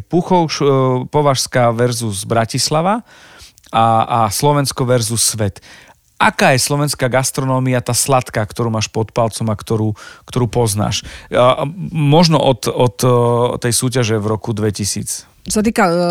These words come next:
Speaker 2: pečenia a zákuskov, na Slovensku nemáme sa za čo hanbiť. Ja si myslím, že robí sa kvalitná cukrarina. E, záleží, v ktorej časti a za aké peniaze.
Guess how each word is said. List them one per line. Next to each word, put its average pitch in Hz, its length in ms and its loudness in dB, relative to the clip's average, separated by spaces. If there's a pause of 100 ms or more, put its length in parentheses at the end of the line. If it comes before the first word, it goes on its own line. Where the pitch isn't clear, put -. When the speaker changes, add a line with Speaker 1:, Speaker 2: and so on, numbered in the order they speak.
(140)
Speaker 2:
pečenia 208 440 0
a 160 80 0
zákuskov, 170 720 -4 (360)
na 185 160 0
Slovensku 190 560 2
nemáme 190 360 2
sa 175 120 -6
za 170 80 -4
čo 175 120 -4
hanbiť. 160 440 -4
Ja 180 80 -2
si 190 120 2
myslím, 190 160 0
že 185 160 4
robí 185 240 2
sa 190 80 -4
kvalitná 180 400 -2
cukrarina. 175 560 0
E, - 640 -2
záleží, 226 320 4
v - 80 -4
ktorej 208 240 0
časti 190 400 -2
a 175 80 2
za 175 200 2
aké 185 120 -4
peniaze. 165 560 0